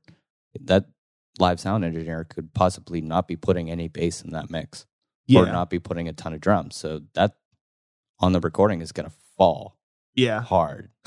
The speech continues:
Speaker 1: And all you're, all
Speaker 2: <laughs>
Speaker 1: you're getting is vocals and guitar
Speaker 2: Uh-huh.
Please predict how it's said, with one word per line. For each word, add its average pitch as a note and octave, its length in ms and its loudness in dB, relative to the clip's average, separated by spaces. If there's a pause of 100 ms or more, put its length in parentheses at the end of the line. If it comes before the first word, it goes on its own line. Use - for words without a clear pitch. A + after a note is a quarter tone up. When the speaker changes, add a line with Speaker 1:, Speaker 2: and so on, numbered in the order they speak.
(100)
Speaker 1:
And F#3+ 120 8
all F#2+ 320 2
you're, G2+ 200 -2
all G#2+ 240 0
Speaker 2:
<laughs> - 20 -4
Speaker 1:
you're G#2+ 120 -2
getting F#2+ 340 -4
is F2 120 -4
vocals F#2+ 560 0
and D#2+ 140 -10
guitar D#2+ 560 -2 (400)
Speaker 2:
Uh-huh. C3 380 2